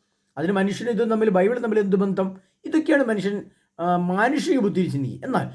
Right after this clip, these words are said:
ഇതിൻ്റെ ആത്മീയ തലത്തിൽ ചിന്തിക്കുമ്പോൾ, അല്ലെങ്കിൽ ബൈബിളിൽ എഴുതപ്പെട്ടിരിക്കുന്ന ചില രഹസ്യങ്ങൾ നമ്മൾ മനസ്സിലാക്കിക്കൊണ്ട്, ഇത് മനസ്സിലാക്കാൻ കഴിയുന്നവർക്ക് ചിന്തിച്ച് പഠിക്കാൻ കഴിയുമ്പോൾ മനസ്സിലാക്കുന്ന സത്യം, the last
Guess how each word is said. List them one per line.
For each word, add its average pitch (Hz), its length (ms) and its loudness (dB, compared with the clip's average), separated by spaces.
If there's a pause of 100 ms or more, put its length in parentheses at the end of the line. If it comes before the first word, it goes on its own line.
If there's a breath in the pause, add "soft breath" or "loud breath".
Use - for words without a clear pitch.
(240 loud breath)
ഇതിൻ്റെ 277 300 2
ആത്മീയ 226 360 2
തലത്തിൽ 208 360 -2
ചിന്തിക്കുമ്പോൾ, 139 500 -2 (320 loud breath)
അല്ലെങ്കിൽ 202 300 -2
ബൈബിളിൽ 208 420 2
എഴുതപ്പെട്ടിരിക്കുന്ന 208 560 -2
ചില 196 120 0
രഹസ്യങ്ങൾ 185 400 0
നമ്മൾ 196 140 -2
മനസ്സിലാക്കിക്കൊണ്ട്, 196 840 0 (400 loud breath)
ഇത് 175 100 -2
മനസ്സിലാക്കാൻ 190 580 2
കഴിയുന്നവർക്ക് 214 540 0
ചിന്തിച്ച് 190 340 -4
പഠിക്കാൻ 180 440 -2
കഴിയുമ്പോൾ 135 440 2 (460 soft breath)
മനസ്സിലാക്കുന്ന 196 600 0
സത്യം, 151 320 -4 (320 soft breath)
the 139 80 -4
last 160 540 0